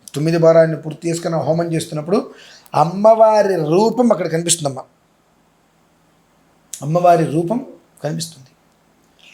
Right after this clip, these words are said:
ఐదో అధ్యాయం హోమం చేస్తున్నప్పుడు చాలా అద్భుతం జరుగుతుంది. మన మీద ఎవరైనా శత్రుకృతంగా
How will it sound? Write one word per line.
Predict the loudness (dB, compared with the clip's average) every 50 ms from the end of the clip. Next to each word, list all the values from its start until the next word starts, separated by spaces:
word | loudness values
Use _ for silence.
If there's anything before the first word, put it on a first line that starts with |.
| _ _ _ _ _ _ _ _ _ _ _ _ _ _ _ _ _ _ _ _ _ _ _ _ _ 0
ఐదో | 2 4 4 6 6 6
అధ్యాయం | 4 2 2 2 2 2 4 2 0 -6 -12 -18 _ _ _ _ _ _ _ _ _ _ _ _ _ _ _ _ _ _ _ _ _ _ _
హోమం | -8 -2 0 0 2 2 0
చేస్తున్నప్పుడు | 0 -2 -4 -6 -6 -10 -12 -12 -14 -16 -20 -20 -20 _ _ _ _ _ _ _ _ _ _ _ _ _ _ _ _ _ _ _ _ _ _ _ _ _ _ _ _ _ _ _ _ _ _ _ _ _ _ _ _ _ _ _ _ _
చాలా | -16 -12 -6 -2 0 2
అద్భుతం | 2 2 0 0 -2 0 0 0 0
జరుగుతుంది. | 0 -2 -4 -6 -8 -12 -14 -14 -16 _ _ -20 -20 -20 -20 -20 _ _ -2
మన | 0 2 4 4 2
మీద | 2 0 -2 -2 0 0 2
ఎవరైనా | 2 4 4 4 4 4 2 2 0 0 -2 -2 -2 -4 -6 -8 -14 _ _ _ _ _ _ -8
శత్రుకృతంగా | -4 -4 -4 -4 -6 -4 -4 0 2 2 2 2 0 -4 -4 -2 0 0 0 4 6 6 6 6 4 0 -4